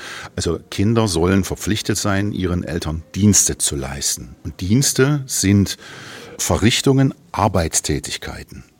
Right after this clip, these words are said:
die man für eine andere Person erbringt. Und wo soll man die erbringen? Im Hauswesen oder Geschäft. Und da sieht man auch schon, wo die Vorschrift herkommt. Es geht um den Erwerb der Eltern,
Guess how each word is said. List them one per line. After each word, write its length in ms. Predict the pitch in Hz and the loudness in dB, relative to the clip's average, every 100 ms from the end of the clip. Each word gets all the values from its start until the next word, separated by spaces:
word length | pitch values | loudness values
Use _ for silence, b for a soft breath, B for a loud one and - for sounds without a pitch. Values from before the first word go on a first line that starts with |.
| - | -4
die 120 | 92 | 0
man 420 | 113 120 135 151 151 | 2 2 2 0 -6
für 220 | - - | -12 -10
eine 260 | 73 - | -8 -6
andere 320 | 78 85 87 78 | -2 -2 -2 -4
Person 480 | - 69 73 73 | -4 -2 -2 -4
erbringt. 500 | - - 62 60 - - _ | -6 -8 -10 -10 -16 -20 _
Und 160 | - 69 | -6 2
wo 160 | 95 - | 2 2
soll 200 | - 92 | 2 4
man 180 | 127 117 | 4 2
die 100 | 131 | 0
erbringen? 500 | - 123 120 123 - | -2 0 0 0 -4
Im 220 | - 85 85 - | -4 -4 -4 -6
Hauswesen 580 | 80 104 - 107 107 92 | 0 0 0 -2 -2 -2
oder 160 | 90 82 | -4 -6
Geschäft. 580 | 82 - - - - - B B B B B B - | -4 -4 -4 -8 -14 -20 B B B B B B -4
Und 80 | 87 | -2
da 80 | |
sieht 140 | 90 101 | 0 2
man 140 | 107 | 2
auch 80 | 85 | 2
schon, 160 | - 87 | 0 0
wo 80 | |
die 120 | 85 85 | 0 0
Vorschrift 440 | 101 87 76 - | 0 0 -2 -4
herkommt. 600 | 85 87 - - 101 - _ | -2 -2 -4 -8 -10 -18 _
Es 180 | - - | -8 -2
geht 180 | 87 85 | 0 0
um 120 | 80 | -2
den 240 | 76 76 | -2 -2
Erwerb 840 | 73 73 73 117 101 107 - - | -6 -4 0 2 2 0 -6 -8
der 200 | - 82 | -4 -2
Eltern, 500 | 78 98 - 147 190 | 0 -2 0 0 0